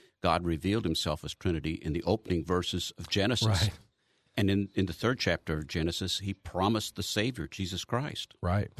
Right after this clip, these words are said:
Speaker 2: So that's, that they all do, 'cause wh-, I think wh-, what he's making reference to is a couple things. One, and this is, this all ties this together.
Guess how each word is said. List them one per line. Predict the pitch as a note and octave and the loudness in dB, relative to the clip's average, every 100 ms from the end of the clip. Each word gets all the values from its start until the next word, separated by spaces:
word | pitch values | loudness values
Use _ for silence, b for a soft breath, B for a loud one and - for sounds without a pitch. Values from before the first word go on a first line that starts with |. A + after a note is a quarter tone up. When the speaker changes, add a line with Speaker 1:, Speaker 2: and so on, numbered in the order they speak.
| B B B | B B B
Speaker 2:
So | - C3+ C3 | 10 10 10
that's, | C3+ B2 - | 6 6 2
that | - C3 C3 | 6 8 10
they | C3 C3 | 10 10
all | C3 | 8
do, | A#2 C#3+ | 8 6
'cause | B2+ A#2+ | 6 4
wh-, | B2+ A#2 C3 | 4 4 6
I | A#2+ | 6
think | C3 A#2 | 6 4
wh-, | A#2 - | 2 4
what | B2 | 4
he's | A#2 | 6
making | A#2+ A#2+ G#2+ | 6 6 6
reference | B2+ A#2+ G#2+ | 6 6 4
to | A#2 | 4
is | G#2+ | 4
a | |
couple | - E3 B2+ | 6 6 4
things. | G#2 G2+ G2+ | 4 2 4
One, | B2+ D3+ B2+ | 4 6 4
and | A2+ B2 | 4 6
this | C#3+ - | 6 4
is, | C#3+ B2 A#2+ | 2 2 -4
this | - C#3 D#3 F3 | 2 4 6 8
all | D#3+ C#3 | 8 8
ties | A2+ - C3+ C3+ B2 | 6 2 4 4 4
this | A#2+ - | 2 2
together. | A#2 A2+ A2+ F#2+ | 2 4 4 2